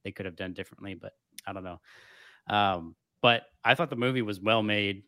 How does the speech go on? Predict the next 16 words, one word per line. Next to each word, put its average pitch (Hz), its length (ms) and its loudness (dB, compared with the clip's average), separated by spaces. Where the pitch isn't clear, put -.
I, 113 460 -6
like 113 320 0
you 113 80 -6
said, 110 180 -6
Justin, 107 320 -6
I 104 120 -2
didn't 104 340 -8
really 107 360 0
think 113 280 -6
the 107 120 0
ending 110 540 -4
was 101 200 -8
that 104 300 -2
great, 117 300 -4
but 104 160 -4
it, 101 260 -12